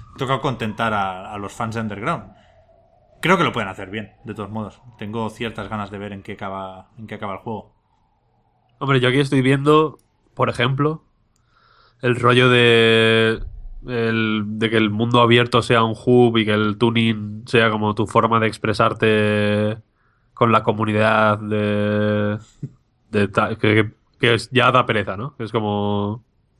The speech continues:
Speaker 2: uf, no sé.
Speaker 1: Van a insistir mucho con el autolog, ¿no? De ca-
Speaker 2: Claro, claro,
Speaker 1: ca-
Speaker 2: es que es, es, tiene pinta que, de que va a ser ese tipo de juego.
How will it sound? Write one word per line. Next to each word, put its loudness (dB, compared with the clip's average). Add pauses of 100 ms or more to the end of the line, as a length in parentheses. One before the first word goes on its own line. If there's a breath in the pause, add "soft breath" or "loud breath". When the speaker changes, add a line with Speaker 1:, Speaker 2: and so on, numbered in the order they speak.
(120)
Speaker 2:
uf, -2 (1300 soft breath)
no 0
sé. -2 (600)
Speaker 1:
Van -2
a 2
insistir -2
mucho 0
con 0
el 0
autolog, -4
¿no? -6
De -8 (1040)
ca- -2
Speaker 2:
Claro, 4
claro, 4
Speaker 1:
ca- 4
Speaker 2:
es -4
que 4
es, -4
es, -2 (400)
tiene 2
pinta 2
que, 2
de -2
que -2
va 2
a 0
ser -2
ese -4
tipo -4
de -2
juego. -8